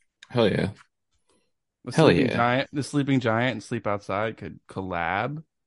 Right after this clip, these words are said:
Speaker 2: for a little something, something.
Speaker 1: Yeah, maybe I can do my intro music.
Speaker 2: Yeah.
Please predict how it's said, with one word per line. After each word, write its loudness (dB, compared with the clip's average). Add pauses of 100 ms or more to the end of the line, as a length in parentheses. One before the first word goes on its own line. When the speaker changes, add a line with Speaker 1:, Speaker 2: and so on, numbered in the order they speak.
(140)
Speaker 2:
for -4
a -4
little 0
something, -6
something. -6 (260)
Speaker 1:
Yeah, 2
maybe 8
I 6
can 0
do 4
my 4
intro 2
music. -2 (1160)
Speaker 2:
Yeah. -4